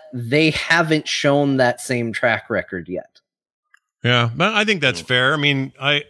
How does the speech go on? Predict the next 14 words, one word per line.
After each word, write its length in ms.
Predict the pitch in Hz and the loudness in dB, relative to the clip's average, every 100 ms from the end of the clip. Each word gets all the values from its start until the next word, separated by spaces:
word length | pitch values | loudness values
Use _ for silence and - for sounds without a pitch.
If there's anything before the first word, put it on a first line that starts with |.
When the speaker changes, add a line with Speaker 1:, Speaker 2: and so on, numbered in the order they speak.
| - | -2
Speaker 2:
I 100 | 127 | -2
bet 180 | 127 131 | 2 0
if 120 | 120 | 2
I 100 | 127 | 0
got 180 | 120 113 | 2 0
into 180 | 107 101 | 0 -2
League 240 | 107 101 | -2 -4
tonight, 420 | 101 104 107 98 | -2 0 2 0
I'd 220 | 95 95 - | -4 -8 -6
find 260 | 95 92 | -4 -4
some 220 | - 98 | -4 -4
buttholes. 560 | 87 92 90 87 107 - _ - | -2 -4 -2 -4 -6 -8 _ -6
Um, 500 | 104 95 98 107 | -2 -2 -2 -6
but 80 | 131 | -10